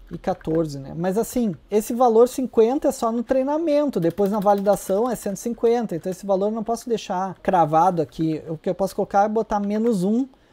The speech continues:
Menos um significa que aquela dimensão vai ser estimada dinamicamente na hora de rodar o código, vai olhar qual é a dimensão que faz sentido aqui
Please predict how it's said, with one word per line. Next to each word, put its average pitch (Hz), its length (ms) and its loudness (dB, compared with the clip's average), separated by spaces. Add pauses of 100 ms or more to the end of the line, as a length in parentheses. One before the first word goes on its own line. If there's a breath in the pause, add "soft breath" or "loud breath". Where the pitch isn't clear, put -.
(100)
Menos 208 300 2
um 262 80 2
significa 247 480 0
que 247 80 -2
aquela 240 300 0
dimensão 233 580 -2
vai 226 100 0
ser - 160 -4
estimada 208 760 0
dinamicamente 196 800 0
na 165 60 -2
hora 165 120 2
de 170 80 -6
rodar 170 300 0
o 208 60 2
código, 185 340 -2
vai 170 140 -2
olhar 160 280 -2
qual - 120 -8
é 170 60 -2
a - 20 -2
dimensão 180 380 -8
que - 80 -14
faz 175 140 -8
sentido 170 360 -8
aqui 165 240 -6